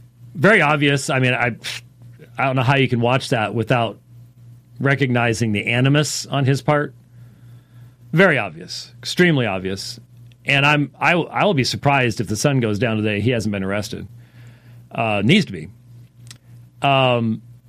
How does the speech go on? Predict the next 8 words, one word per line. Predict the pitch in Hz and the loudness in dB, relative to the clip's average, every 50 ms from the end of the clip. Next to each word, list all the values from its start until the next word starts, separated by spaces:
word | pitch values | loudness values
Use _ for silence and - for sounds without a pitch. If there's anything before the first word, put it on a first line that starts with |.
| - - - - _ _ - - - - - - - | -20 -20 -20 -20 _ _ -20 -20 -20 -20 -20 -10 -6
though | 139 127 165 175 | 0 2 4 4
I | 170 151 151 | 4 4 2
would | 131 113 120 135 196 240 | 0 -2 0 2 2 4
have | 226 208 202 170 | 4 4 2 2
some | - 151 | 0 0
comments | 131 - 180 180 185 175 151 135 127 - | 0 2 2 2 4 2 2 2 2 2
about, | 131 117 131 123 120 107 - - - - - - - - - - _ _ - - - - - - - - - - _ - - - - - _ _ - - - - - - - - - - - _ - - - - _ - - - - - - - - - - - _ _ - - - - _ _ - - | 2 2 2 0 0 -2 -6 -14 -20 -20 -20 -20 -20 -20 -20 -20 _ _ -20 -20 -20 -20 -20 -20 -20 -20 -20 -20 _ -20 -20 -20 -20 -20 _ _ -20 -20 -20 -20 -20 -20 -20 -20 -20 -20 -20 _ -20 -20 -20 -20 _ -20 -20 -20 -20 -20 -20 -20 -20 -20 -20 -20 _ _ -20 -20 -20 -20 _ _ -16 -2
uh, | - 139 131 131 123 120 110 104 101 101 | 0 0 2 2 2 0 -2 -2 -4 -8